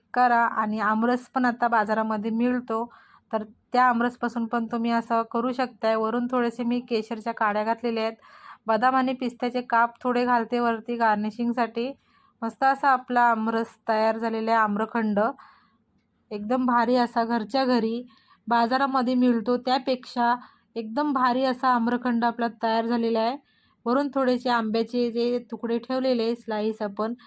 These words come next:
ते थोडेसे आपण गार्निशिंग करून घेऊया. आणि गुढीपाडव्याच्या तुम्हाला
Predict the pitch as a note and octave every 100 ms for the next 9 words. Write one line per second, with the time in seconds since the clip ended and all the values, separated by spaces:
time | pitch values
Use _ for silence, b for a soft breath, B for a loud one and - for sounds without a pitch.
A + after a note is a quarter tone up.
0 | B B B B3+ C4+ C4+ B3+ B3 A#3+ A#3+
1 | A#3 A3+ G#3 G#3+ A3 A#3+ A3+ A3+ A3 A3
2 | A3+ A3 G#3 A3+ - _ _ _ _ _
3 | _ - G3 G3+ G#3+ G3+ A3+ B3+ B3+ A#3+
4 | A3+ A3+ A#3 A3 A3+ A3 G#3+ G#3+